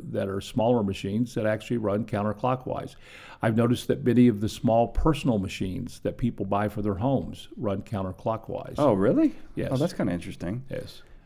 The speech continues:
Speaker 2: Uh, why is that?
Speaker 1: I, I don't know what the difference is, why they, why they choose one over the other.
Speaker 2: Um, and you, so, but there's no real performance difference. It just happens to be an aesthetic thing. Maybe people just wanna
Speaker 1: Well,
Speaker 2: be different.
Speaker 1: you wouldn't want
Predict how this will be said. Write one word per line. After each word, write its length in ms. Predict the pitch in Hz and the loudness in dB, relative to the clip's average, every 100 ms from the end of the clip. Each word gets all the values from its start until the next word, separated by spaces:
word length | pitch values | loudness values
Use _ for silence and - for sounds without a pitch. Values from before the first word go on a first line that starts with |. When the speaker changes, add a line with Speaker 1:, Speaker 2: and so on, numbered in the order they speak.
| - | 0
Speaker 2:
Uh, 180 | 110 80 | 4 4
why 220 | 107 156 | 4 2
is 160 | 185 139 | 2 0
that? 240 | 80 67 - - - - | -4 -6 -12 -20 -12 -4
Speaker 1:
I, 200 | 104 110 - - - | -2 -2 -8 -18 -2
I 100 | 107 | -2
don't 300 | 98 117 127 | 2 0 4
know 80 | 123 | 4
what 340 | 107 104 110 | 6 4 4
the 80 | 143 | 2
difference 380 | 135 127 135 127 | 2 0 0 0
is, 160 | 143 | 0
why 180 | 120 104 | 2 2
they, 140 | 104 107 | 2 2
why 180 | 107 | 4
they 140 | 104 98 | 4 2
choose 320 | - 110 87 | 0 -2 0
one 200 | 95 107 | 0 0
over 200 | 107 107 | 0 0
the 120 | 104 | 2
other. 280 | 104 120 135 - _ - - - - - - - - - - - - - - - - | 2 0 -6 -12 _ -20 -20 -20 -20 -20 -20 -20 -20 -20 -20 -18 -8 -8 -8 -12 2
Speaker 2:
Um, 600 | 120 113 107 98 98 - - - - - - - - - 135 | 6 8 8 8 4 0 -12 -20 -20 -20 -20 -20 -20 2 8
and 200 | 131 139 | 12 12
you, 140 | 147 | 10
so, 200 | - 131 | 6 8
but 160 | 120 120 | 8 8
there's 180 | 120 | 8
no 140 | 135 143 | 10 8
real 360 | 117 120 107 | 8 8 8
performance 540 | 95 104 - 104 95 - | 6 -2 2 2 2 -2
difference. 420 | 95 - - - | -6 -8 -12 -6
It 40 | |
just 160 | 98 - | -6 -2
happens 300 | 92 - - | -4 -4 -6
to 60 | 170 | -4
be 160 | 92 | -2
an 100 | - | -4
aesthetic 440 | 160 - - - - | -8 -8 -8 -8 -10
thing. 280 | - - - - - | -10 -10 -14 -20 -2
Maybe 200 | 110 101 | 0 2
people 140 | 110 104 | 2 2
just 80 | 104 | 10
wanna 180 | 131 | 10
Speaker 1:
Well, 80 | 127 | 10
Speaker 2:
be 60 | - | 6
different. 360 | 92 90 135 | -2 0 0
Speaker 1:
you 180 | 120 156 | 6 8
wouldn't 280 | 147 165 139 | 10 8 8
want 600 | 127 143 113 - - | 6 8 6 2 -14